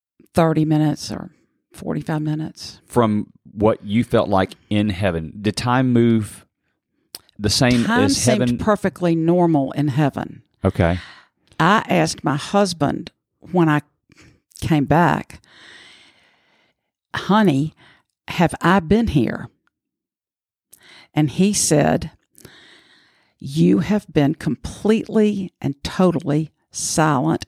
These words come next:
Speaker 1: and still."
Speaker 2: Did he say for how long?
Speaker 1: And he didn't say for how long. I think it had probably been, you know, maybe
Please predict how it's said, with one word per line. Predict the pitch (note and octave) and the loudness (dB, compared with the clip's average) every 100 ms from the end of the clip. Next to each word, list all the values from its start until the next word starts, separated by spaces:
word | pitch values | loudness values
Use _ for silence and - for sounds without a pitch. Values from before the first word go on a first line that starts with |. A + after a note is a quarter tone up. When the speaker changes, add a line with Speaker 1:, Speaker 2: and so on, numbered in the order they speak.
| - | -4
Speaker 1:
and | F#3 | -2
still." | F3+ - - A#3 - - - _ _ _ _ _ _ | -2 -4 -2 0 -2 -6 -18 _ _ _ _ _ _
Speaker 2:
Did | A2+ | -2
he | G2+ | 2
say | A2+ | 2
for | G2 | 2
how | F#2 | 2
long? | F2 F2+ - - - | 2 0 -4 -10 -2
Speaker 1:
And | F#3 D3+ | 0 0
he | E3 | 0
didn't | F3 D#3 | 0 -2
say | - D3+ D3 | -2 0 0
for | D#3 | 0
how | E3 E3+ | 0 0
long. | G#3 G#3+ C3 - - - _ _ _ | 0 -2 -2 -6 -14 -20 _ _ _
I | E3+ | -2
think | F#3 G3+ - | 0 -2 -4
it | D#3+ | -4
had | - | -6
probably | - E3+ E3 D#3 D#3 D#3 | 0 2 2 0 0 0
been, | D3 F3 E3+ D#3+ D#3 - - - - - - _ _ _ - | 2 4 4 2 -2 -8 -20 -20 -20 -20 -20 _ _ _ -2
you | E3+ E3 | 2 4
know, | D3 D3 | 4 4
maybe | D3+ D3+ D#3 | 2 0 -4